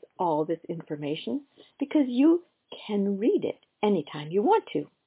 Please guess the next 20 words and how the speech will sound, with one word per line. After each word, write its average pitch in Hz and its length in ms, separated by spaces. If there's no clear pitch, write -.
This 349 160
is 190 140
one 254 640
more 202 360
example 180 580
of 180 140
the 196 100
excellent 247 560
work 196 340
of 202 140
Neolife's 202 580
Scientific 185 640
Advisory 165 560
Board. 151 420
They 254 500
study 151 320
the 147 220
science, - 440
and 214 180
then 165 220